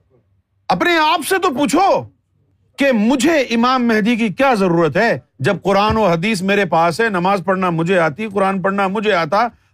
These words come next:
حج کا راستہ مجھے معلوم ہے، میں کیوں امام مہدی کا انتظار کر رہا ہوں؟ وجہ کیا ہے؟ اگر اس کا جواب مل جائے تو پھر تو ہے کہ ہاں جی تم کو تو ڈھونڈنا چاہیے، اور اگر اس کا جواب نہیں ہے تو پھر ضرورت کیا ہے امام مہدی کو ڈھونڈنے کی؟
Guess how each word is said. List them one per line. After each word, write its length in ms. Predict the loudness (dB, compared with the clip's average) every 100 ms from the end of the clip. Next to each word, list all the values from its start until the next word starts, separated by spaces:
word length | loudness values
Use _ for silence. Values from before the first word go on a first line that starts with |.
| -2
حج 160 | -2 0
کا 100 | 0
راستہ 280 | 0 0 -2
مجھے 200 | 0 0
معلوم 380 | 0 0 0 0
ہے، 120 | -2 -4 _ -2
میں 140 | -2 0
کیوں 160 | 0 0
امام 320 | 2 0 0
مہدی 240 | 0 0
کا 80 | 0
انتظار 360 | -2 0 0 0
کر 180 | 0 0
رہا 80 |
ہوں؟ 120 | 0 0
وجہ 200 | 0 0
کیا 200 | 0 -2 -2
ہے؟ 80 | -10 _ _ -20 -20 _ -2
اگر 220 | 0 2
اس 160 | 0 -2
کا 120 | -2
جواب 380 | 0 2 2 0
مل 200 | -2 0
جائے 260 | 0 0 -6 _ _ _ _ _ _ -8
تو 80 | -4
پھر 220 | 0 0
تو 180 | 0 0
ہے 260 | 0 -2 -6 _ _ _ -2
کہ 40 | 0
ہاں 220 | 0 0
جی 140 | -2
تم 260 | -2 -2 0
کو 100 | 0
تو 100 | 0
ڈھونڈنا 320 | 0 0 0
چاہیے، 360 | -2 -6 -6 -6 -10 _ _ _ _ _ -10 -10 _
اور 180 | -2 0
اگر 160 | 2 0
اس 140 | 0
کا 80 | 0
جواب 380 | 2 2 2 0
نہیں 220 | 0 0
ہے 220 | 0 -2 -8 _ _ _ _
تو 60 | -4
پھر 200 | -2 0
ضرورت 360 | 0 0 -2 0
کیا 140 | 0
ہے 60 | 2
امام 240 | 0 0
مہدی 200 | 0 0
کو 100 | 0
ڈھونڈنے 340 | 0 -2 -4
کی؟ 140 | -6